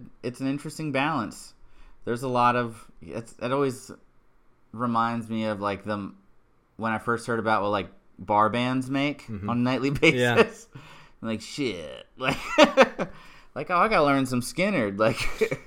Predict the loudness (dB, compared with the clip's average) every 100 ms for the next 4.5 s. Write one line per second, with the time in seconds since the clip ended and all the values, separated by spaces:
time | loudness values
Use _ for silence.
0 | -8 2 4 4 4 4 4 4 2 2
1 | 0 2 -2 -4 -4 -4 -4 -8 -12 -10
2 | -4 -4 -6 -6 0 0 2 0 0 -4
3 | -6 -12 -6 -4 -2 -4 -6 -8 -10 -10
4 | -10 -6 -6 -8 -12